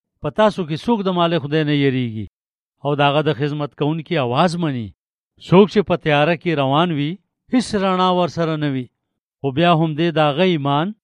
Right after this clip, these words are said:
په مالک خدای وي او د هغه توکل دې په خدای پاک باندې وي. خو تاسو خلک، څوک چې خپل ځانونه بلو غشو سره وسله بند کړي، نو هم د خپل اور د شغلو په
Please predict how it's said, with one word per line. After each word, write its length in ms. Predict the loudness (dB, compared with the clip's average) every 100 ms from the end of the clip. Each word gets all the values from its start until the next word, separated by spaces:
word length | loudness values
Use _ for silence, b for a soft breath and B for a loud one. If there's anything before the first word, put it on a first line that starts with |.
| -2
په 60 | 2
مالک 380 | 6 6 4
خدای 340 | 2 0 2 2
وي 200 | 0 -8 -14 _ _ _ _ _
او 80 | -4
د 80 | 0
هغه 220 | 2 0
توکل 400 | 0 -2 0 0 2
دې 100 | 0
په 60 | -2
خدای 260 | 0 0 0
پاک 280 | 2 0
باندې 340 | 2 -2 -2 -4
وي. 160 | -6 -10 -14 _ _ _ _ _
خو 180 | -8 -4
تاسو 400 | 0 0 -2 -8
خلک، 360 | -6 -8 -8 -14 _ _ -4
څوک 180 | -2 0
چې 100 | -2 -6
خپل 280 | -2 0 0
ځانونه 560 | 0 -2 0 -2 -2 -4 -6 _ _ _ -2
بلو 320 | 4 4 4
غشو 280 | 2 0 -2
سره 140 | -2 0
وسله 380 | 0 -2 -4 -2
بند 240 | 0 -2 -4
کړي، 260 | -8 -10 -18 _ _ _ _ -4
نو 120 | 0 2
هم 120 | 2
د 160 | 2 -2
خپل 200 | 0 0 0
اور 340 | 2 4 4
د 160 | 2 -4
شغلو 360 | -6 0 2
په 120 | 2